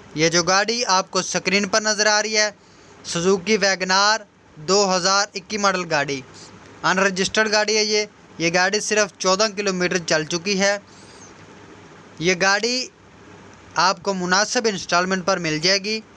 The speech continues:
एडवांस में आपको तीन लाख अठहत्तर हज़ार रुपये देना होंगे। बाकी जो इस गाड़ी की पर मंथ इंस्टॉलमेंट है, वो सिर्फ और सिर्फ अठारह हज़ार रुपये की है, जो आपको चौरासी मंथ तक अदा करना होंगे।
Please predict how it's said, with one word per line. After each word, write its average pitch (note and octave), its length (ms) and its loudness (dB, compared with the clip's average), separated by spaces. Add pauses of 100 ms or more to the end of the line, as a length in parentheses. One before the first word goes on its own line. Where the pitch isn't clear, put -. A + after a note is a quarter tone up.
(420)
एडवांस F3+ 460 2
में G#3 100 0
आपको G3+ 260 0
तीन G3+ 300 -2
लाख G3 360 2 (280)
अठहत्तर F3+ 440 -2
हज़ार G3+ 220 0
रुपये G3+ 180 -4
देना G3+ 240 0
होंगे। G3+ 380 0 (840)
बाकी F#3+ 340 0
जो A3 100 0
इस A3 200 -2
गाड़ी F#3+ 240 2
की G#3 120 -6
पर G3+ 280 0
मंथ A#3 280 -2
इंस्टॉलमेंट F#3 600 0
है, G3 60 2
वो F3+ 120 -2
सिर्फ G3 340 0
और F#3+ 80 -4
सिर्फ G3 380 0
अठारह E3 380 0
हज़ार G3 200 2
रुपये F#3+ 180 -2
की F3 180 -4
है, G3+ 100 2 (500)
जो E3+ 180 0
आपको F#3+ 320 0
चौरासी F#3 500 -2
मंथ F#3 320 -2
तक F#3+ 200 -2
अदा E3 240 0
करना D#3 320 -2
होंगे। C3+ 400 -4